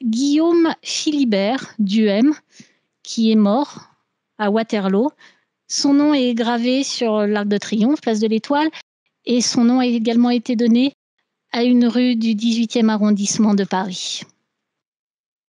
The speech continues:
Accélérons le cours de l'histoire. Napoléon abdique et est exilé sur le triste rocher de Sainte-Hélène, où il s'éteint, nous l'avons dit, le cinq mai dix-huit cent vingt et un.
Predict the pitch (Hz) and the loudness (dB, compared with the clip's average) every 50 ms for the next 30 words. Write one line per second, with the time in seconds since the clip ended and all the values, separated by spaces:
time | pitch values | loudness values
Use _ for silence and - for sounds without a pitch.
0 | _ _ _ _ _ _ _ _ _ _ _ _ _ _ - - 254 240 - - | _ _ _ _ _ _ _ _ _ _ _ _ _ _ -8 -8 -6 -6 -2 -2
1 | 311 294 302 311 302 311 311 294 - - 277 262 247 240 220 220 214 - - 185 | -2 0 0 0 0 2 2 0 0 0 -2 0 0 0 -2 -2 -4 -4 -4 -4
2 | 175 175 165 - - - _ _ _ _ _ _ _ _ _ _ _ _ _ _ | -4 -4 -8 -12 -14 -20 _ _ _ _ _ _ _ _ _ _ _ _ _ _
3 | - 240 240 226 311 302 311 311 302 294 285 262 - 320 339 320 - - 262 262 | -6 -4 -2 0 0 2 2 2 2 0 0 -2 0 0 -2 0 -2 -2 -4 -2
4 | 233 262 233 233 233 262 254 285 302 - - 240 226 233 226 - - 269 - - | -2 -2 -2 -2 -2 -2 0 -2 -2 -2 -2 -2 -2 -2 -2 -2 -4 -4 -4 -2
5 | 254 233 226 233 233 - 247 220 - - 226 220 - 226 202 202 202 208 240 269 | -2 0 0 0 -2 -2 -4 -4 -2 0 0 0 0 0 -2 0 0 0 2 2
6 | 262 220 208 196 185 - - 202 - - 202 214 240 233 208 190 185 185 202 202 | 2 2 0 -2 -4 -4 -6 -6 -2 0 0 2 2 2 2 0 0 0 0 0
7 | 196 190 220 240 262 - - - - - - - 240 240 226 - - 247 233 - | 2 0 0 0 -2 -2 -6 -16 -16 -16 -10 -4 -2 -2 0 0 0 0 2 2
8 | 262 247 247 233 233 233 226 226 220 - 233 214 202 214 214 208 - 208 202 226 | 2 0 0 0 -2 -2 -2 -2 -2 0 0 0 0 0 -2 0 0 -2 0 0
9 | 247 | -2